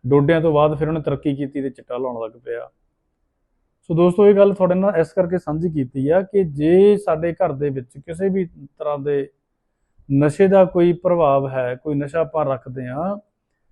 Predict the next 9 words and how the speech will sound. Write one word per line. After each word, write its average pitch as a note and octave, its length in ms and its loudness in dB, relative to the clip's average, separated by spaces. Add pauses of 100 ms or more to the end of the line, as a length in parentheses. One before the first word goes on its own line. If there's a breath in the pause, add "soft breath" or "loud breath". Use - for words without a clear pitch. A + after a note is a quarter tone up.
(120)
ਤਾਂ F#3 120 2
ਸਾਡੇ D#3+ 360 0
ਬੱਚੇ C#3+ 300 -4
ਉਹ C#3 140 -2
ਤੋਂ D3+ 140 -6
ਛੂਤਾ B2+ 360 -8
ਨਹੀਂ A#2+ 180 -12
ਰਹਿ A#2+ 120 -8
ਸਕਦੇ। A#2+ 360 -20